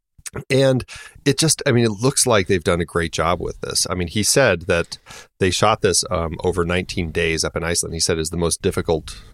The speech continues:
uh, shoot of his career. So I can only imagine,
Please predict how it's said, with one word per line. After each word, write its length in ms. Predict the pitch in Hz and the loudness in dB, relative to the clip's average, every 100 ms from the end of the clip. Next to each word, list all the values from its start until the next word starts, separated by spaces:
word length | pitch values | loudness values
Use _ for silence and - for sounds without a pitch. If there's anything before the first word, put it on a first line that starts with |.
| - | -12
uh, 180 | - 80 | -8 -8
shoot 320 | - - 85 | -6 -4 -4
of 120 | 85 | -4
his 180 | 82 - | -4 -4
career. 360 | - 80 78 71 107 | -4 -4 -4 -6 -8
So 360 | - - 76 - - - _ - | -6 -4 -6 -8 -18 -20 _ -4
I 120 | 92 | -2
can 200 | - 92 | -2 -2
only 220 | 117 123 113 | 0 2 2
imagine, 500 | 98 101 101 78 | 2 2 0 -2